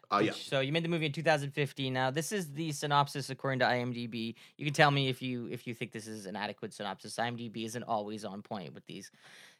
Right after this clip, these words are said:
Speaker 2: Uh, three young women go out partying and wake up attached together as a Frankenstein monster. With their individual personalities still intact, the three women set out to figure out what happened to them.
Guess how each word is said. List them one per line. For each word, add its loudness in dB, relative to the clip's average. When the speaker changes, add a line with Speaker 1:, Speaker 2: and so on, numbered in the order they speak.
Speaker 2:
Uh, 6
three 2
young 8
women 4
go 6
out 8
partying 6
and -2
wake 0
up 0
attached 2
together 2
as 0
a -2
Frankenstein 0
monster. -4
With -6
their -2
individual -2
personalities -2
still -4
intact, 2
the -6
three -6
women -2
set 2
out 4
to -8
figure -2
out 4
what -2
happened -2
to -8
them. -14